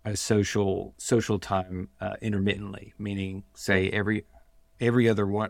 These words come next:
run in the woods would be great if I had someone to talk to from my community. Uh, and then there's just as often I need that time alone.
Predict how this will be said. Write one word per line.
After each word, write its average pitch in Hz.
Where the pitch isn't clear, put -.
run 104
in 101
the 95
woods 101
would 98
be 95
great 98
if 95
I 101
had 92
someone 92
to 90
talk 95
to 98
from 98
my 92
community. 95
Uh, 101
and 107
then 110
there's 101
just -
as 98
often 98
I 92
need 92
that 90
time 87
alone. -